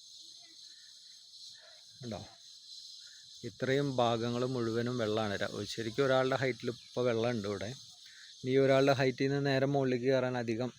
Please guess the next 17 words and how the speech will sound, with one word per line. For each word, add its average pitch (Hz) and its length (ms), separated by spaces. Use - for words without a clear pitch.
സമയമൊന്നും 123 500
വേണ്ട 101 180
വെള്ളത്തിന്. 110 440
ഇപ്പൊ - 180
കണ്ടോ, 120 200
ഇത് 107 100
അത്യാവശ്യം 113 440
തെങ്ങും 120 300
പറമ്പാണ്. 117 460
അപ്പൊ 113 180
ഈ - 100
തെങ്ങും 123 300
പറമ്പൊക്കെ 117 460
വെള്ളത്തിൻ്റെ 113 500
അടിയിലായി. 127 520
തെങ്ങിൻ്റെ, 123 480
ഏ, 135 60